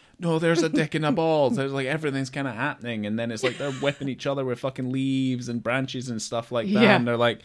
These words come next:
Speaker 1: "Here's a boot."
Speaker 2: Yeah.
Speaker 1: You know, I mean, it's just kind of all kinda happening
Speaker 2: <laughs>
Speaker 1: all at once.
Speaker 2: And here's a boot.
Speaker 1: And, um, uh, you know, it's like they put on the, he puts on the vicar's collar as well at one
Speaker 3: Yep.
Speaker 1: point, which I was like,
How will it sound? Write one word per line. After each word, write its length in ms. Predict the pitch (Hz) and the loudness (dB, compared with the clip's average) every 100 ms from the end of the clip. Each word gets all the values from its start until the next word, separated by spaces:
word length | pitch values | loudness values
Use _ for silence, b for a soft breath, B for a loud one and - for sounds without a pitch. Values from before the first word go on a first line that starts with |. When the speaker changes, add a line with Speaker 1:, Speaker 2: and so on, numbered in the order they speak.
| b b b | b b b
Speaker 1:
"Here's 320 | - 156 160 | -2 0 2
a 80 | 151 | 2
boot." 260 | 170 175 196 | 2 0 0
Speaker 2:
Yeah. 240 | 190 170 | 0 2
Speaker 1:
You 120 | 156 | 2
know, 100 | 143 | 4
I 80 | 135 | 4
mean, 160 | 139 139 | 4 2
it's 160 | 131 | 0
just 160 | 147 - | -4 0
kind 140 | 156 | 2
of 80 | 147 | 4
all 160 | 139 135 | 6 4
kinda 200 | 123 135 120 | 4 2 2
happening 600 | 160 190 - 587 605 659 679 659 622 539 | 2 4 6 8 8 10 10 10 8 8
Speaker 2:
<laughs> 420 | 587 622 - - | 8 6 4 -2
Speaker 1:
all 400 | - 147 156 156 | 2 4 4 4
at 180 | 147 - | 4 6
once. 480 | 554 554 214 214 - | 6 6 4 0 2
Speaker 2:
And 120 | 494 | 2
here's 240 | 381 453 453 | 6 4 4
a 20 | 466 | 0
boot. 340 | 277 208 - - | 0 -4 -8 -2
Speaker 1:
And, 200 | 127 131 | 2 4
um, 280 | 123 123 123 | 4 4 4
uh, 420 | 120 120 120 127 127 | 4 4 4 2 -2
you 120 | - 135 | -2 2
know, 140 | 113 | 4
it's 100 | 117 | 4
like 160 | 127 104 | 2 0
they 60 | |
put 220 | 120 - 123 | -6 -8 -4
on 120 | 127 | -2
the, 120 | 110 | -2
he 200 | 104 113 | -4 -8
puts 240 | 123 131 | -6 -4
on 140 | 151 131 | -2 -2
the 80 | 98 | -2
vicar's 420 | 117 110 113 87 | -2 -4 -4 -6
collar 540 | - 92 104 127 127 | -6 -4 0 0 0
as 160 | 98 - | -2 -4
well 340 | 107 107 127 | -6 -4 -2
at 60 | 127 | -2
one 60 | |
Speaker 3:
Yep. 220 | 175 208 123 | 2 2 2
Speaker 1:
point, 380 | 131 151 151 | 2 2 2
which 240 | 95 95 - | -2 -4 0
I 140 | 92 | 0
was 180 | 95 90 | 0 -2
like, 280 | 90 87 | 0 0